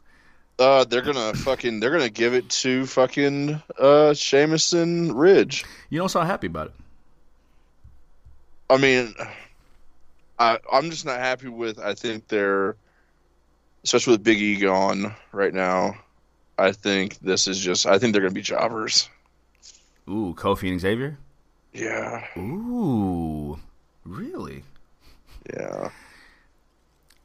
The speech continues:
Speaker 2: I do wanna see a heel New Day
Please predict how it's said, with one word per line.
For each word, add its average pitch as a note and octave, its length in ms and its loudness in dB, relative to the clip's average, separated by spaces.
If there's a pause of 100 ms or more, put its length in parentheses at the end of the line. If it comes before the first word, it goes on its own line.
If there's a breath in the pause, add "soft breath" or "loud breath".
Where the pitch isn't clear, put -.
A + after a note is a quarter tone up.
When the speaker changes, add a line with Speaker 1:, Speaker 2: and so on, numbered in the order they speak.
(580)
Speaker 2:
I G3 140 6
do D4 220 0
wanna C#3+ 220 2
see A#2 220 0
a F#2+ 100 0
heel G2+ 440 -2
New F#2 300 -6
Day D2+ 380 -12